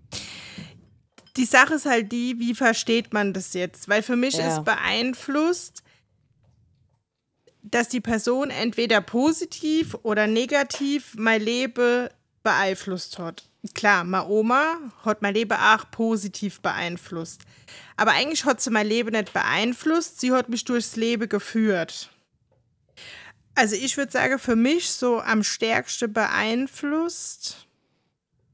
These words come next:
Speaker 1: wo, wo ich sag,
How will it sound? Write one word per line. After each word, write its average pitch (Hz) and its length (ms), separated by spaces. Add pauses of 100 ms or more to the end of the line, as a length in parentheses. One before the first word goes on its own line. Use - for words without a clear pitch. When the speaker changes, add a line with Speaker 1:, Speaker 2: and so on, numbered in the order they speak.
(1800)
Speaker 1:
wo, 226 300
wo 220 140
ich 214 140
sag, 214 400